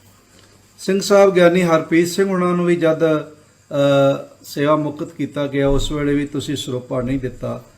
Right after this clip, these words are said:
ਉਹ ਹੁਣ ਤੱਕ ਇਹ ਗੱਲ ਕਹਿੰਦੇ ਰਹੇ ਵੀ ਮੈਨੂੰ ਤਾਂ, ਅ, ਹਰਪ੍ਰੀਤ ਸਿੰਘ ਹੁਣੀ ਕਿ ਮੈਨੂੰ ਤਾਂ ਸਰਦਾਰ ਰਘਵੀਰ ਸਿੰਘ ਜੀ ਹੁਣਾਂ ਨੇ ਸਰੋਪਾ ਹੀ ਨਹੀਂ ਦਿੱਤਾ। ਇਹ ਕੁਝ ਬੇਨਤੀਆਂ ਹਨ,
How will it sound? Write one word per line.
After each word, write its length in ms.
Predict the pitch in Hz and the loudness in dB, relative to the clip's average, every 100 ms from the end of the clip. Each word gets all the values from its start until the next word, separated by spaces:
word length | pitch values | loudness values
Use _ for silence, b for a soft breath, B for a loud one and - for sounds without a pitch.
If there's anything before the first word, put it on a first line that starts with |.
| b - | b -6
ਉਹ 160 | 175 | -4
ਹੁਣ 240 | 156 160 165 | 0 0 2
ਤੱਕ 300 | 185 175 175 | -2 0 0
ਇਹ 160 | 170 | 0
ਗੱਲ 220 | 147 139 | 0 -2
ਕਹਿੰਦੇ 380 | 139 147 156 156 | -2 -4 -4 -2
ਰਹੇ 180 | 139 139 | 0 0
ਵੀ 120 | 139 | -2
ਮੈਨੂੰ 320 | 135 127 131 | -2 -2 -4
ਤਾਂ, 320 | 131 143 127 123 | -4 -4 -4 -6
ਅ, 760 | - - - - 151 127 120 | -16 -20 -20 -14 -6 -4 -2
ਹਰਪ੍ਰੀਤ 340 | 123 139 135 | -4 0 -2
ਸਿੰਘ 240 | 135 147 135 | -2 -6 -4
ਹੁਣੀ 300 | 123 127 120 | -2 -4 -6
ਕਿ 340 | 123 127 120 120 b b - | -4 -4 -4 -10 b b -6
ਮੈਨੂੰ 220 | 139 139 | -2 0
ਤਾਂ 220 | 139 151 143 | 0 -2 -2
ਸਰਦਾਰ 380 | 147 139 135 | -2 -4 -2
ਰਘਵੀਰ 360 | 135 131 127 120 | -2 -2 -2 -2
ਸਿੰਘ 260 | 107 139 139 | -4 -6 -2
ਜੀ 100 | 135 | -2
ਹੁਣਾਂ 260 | 127 127 | -2 -4
ਨੇ 120 | 131 | -4
ਸਰੋਪਾ 420 | 127 - 120 117 131 | -6 -8 -10 -6 -6
ਹੀ 80 | |
ਨਹੀਂ 200 | 113 117 | -6 -8
ਦਿੱਤਾ। 340 | 110 110 - 117 b b b 196 | -10 -16 -18 -20 b b b 4
ਇਹ 140 | 202 | 4
ਕੁਝ 260 | 202 208 190 | 4 0 0
ਬੇਨਤੀਆਂ 520 | 160 151 - 190 185 | -2 -2 -4 -6 -2
ਹਨ, 340 | 175 180 180 | -2 -2 -4